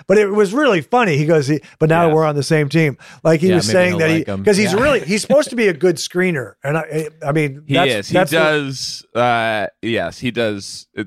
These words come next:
Speaker 3: He
Speaker 2: it's
Speaker 3: sets a
Speaker 2: illegal a
Speaker 3: hard
Speaker 2: lot
Speaker 3: one.
Speaker 2: of the time. It's
Speaker 3: Yeah.
Speaker 2: very hard, but
Speaker 1: Yeah.
Speaker 2: he's a great screener. Yes.
Speaker 1: Because what he does is he puts his arms down so they're not out, 'cause a lot of times you get called. So he puts
Speaker 2: Yes.
Speaker 1: them down and covers his crotch area with his hands, and he just, he's so big.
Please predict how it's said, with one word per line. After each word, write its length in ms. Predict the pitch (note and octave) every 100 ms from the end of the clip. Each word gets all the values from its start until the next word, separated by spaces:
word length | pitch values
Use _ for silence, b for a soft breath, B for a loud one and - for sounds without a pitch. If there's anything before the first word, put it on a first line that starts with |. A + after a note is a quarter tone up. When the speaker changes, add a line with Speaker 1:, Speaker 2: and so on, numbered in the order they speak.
| F2+
Speaker 3:
He 80 | A2+
Speaker 2:
it's 100 | G#2+
Speaker 3:
sets 100 | A#2+
a 40 |
Speaker 2:
illegal 220 | A2+ A#2 A#2
a 120 | G#2+
Speaker 3:
hard 100 | G2+
Speaker 2:
lot 120 | A2+
Speaker 3:
one. 100 | A2+
Speaker 2:
of 60 | A2+
the 80 | A2
time. 400 | A#2+ A2 A#2+ A2
It's 100 | G2+
Speaker 3:
Yeah. 80 | G#2
Speaker 2:
very 260 | G#2 G#2
hard, 440 | G#2 G2+ A2 A#2+ A#2
but 200 | G#2 G3
Speaker 1:
Yeah. 120 | F3+
Speaker 2:
he's 100 | A#2
a 60 |
great 380 | G2+ B2 D3 B2
screener. 460 | - D#2 G1+ - - _
Yes. 180 | F2+ -
Speaker 1:
Because 260 | F#3 A3 G3+
what 160 | G#3+ A3
he 60 |
does 340 | G3+ C4 D4 G3
is 160 | D#3+
he 120 | F3 E3
puts 220 | A#3+ C4
his 140 | F3+
arms 320 | F3+ A3+ A3
down 380 | D#3 E3+ D#3 D3
so 160 | - E3
they're 100 | E3
not 220 | F3 D#3
out, 360 | D#3+ F3 C3 -
'cause 120 | D3
a 40 | D3
lot 160 | F3+
of 60 | F3+
times 260 | F3 D3+
you 60 | C#3
get 160 | D3+ D3+
called. 200 | D#3 B B
So 120 | F3
he 40 | G#2
puts 180 | G3+ F#3+
Speaker 2:
Yes. 80 |
Speaker 1:
them 40 | D#3+
down 320 | F3 F3+ E3+
and 120 | D#3
covers 340 | E3+ F3 F3+ C#3+
his 140 | C3+
crotch 420 | - E3+ F#3 -
area 260 | D3 C3 B2+
with 140 | B2+
his 120 | B2+ B2
hands, 460 | C#3+ D3 B2+ A#2 b b D#3+
and 100 | E3
he 60 |
just, 240 | D#3+ D#3+ E3+
he's 160 | D#3 -
so 180 | F#3+
big. 480 | D3+ F3 E3 C3 A2+